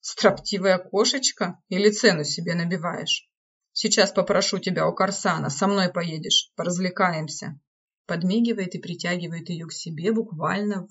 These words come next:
впечатывая. «Нет, нет же!» громко кричит и отбивается Валерия, но её крики заглушаются его раскатистым смехом. «Что здесь происходит?» Никогда ещё Валерия не чувствовала такого облегчения,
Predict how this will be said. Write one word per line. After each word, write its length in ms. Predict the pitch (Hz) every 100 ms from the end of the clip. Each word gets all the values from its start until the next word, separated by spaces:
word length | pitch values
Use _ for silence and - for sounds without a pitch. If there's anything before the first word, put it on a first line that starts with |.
| _
впечатывая. 840 | - 180 - 180 - 175 175 165 147 _ _ _ _ _ _ -
«Нет, 420 | 214 285 277 - - _ -
нет 420 | 214 269 349 302
же!» 300 | 175 156 - - _ -
громко 380 | 175 196 190 175
кричит 480 | - 175 - 269 226
и 60 |
отбивается 640 | 175 170 175 196 185 - 170
Валерия, 580 | 196 220 190 160 - - _ _ -
но 80 | 202
её 260 | 196 185 180
крики 360 | 214 240 254
заглушаются 880 | 214 190 160 160 - 185 220 214 -
его 160 | 170 175
раскатистым 680 | 175 - 180 185 - 185 185
смехом. 600 | - 175 170 - 185 - _ _ _ -
«Что 340 | - - 196
здесь 240 | 190 208
происходит?» 800 | - 196 202 - 220 185 156 143 - _ _ _
Никогда 480 | 185 180 185 180 185
ещё 240 | 180 -
Валерия 420 | 180 185 214 220 190
не 160 | 185
чувствовала 640 | 180 220 - 196 175 175
такого 360 | - 175 185 190
облегчения, 920 | 175 175 175 - 196 220 254 - -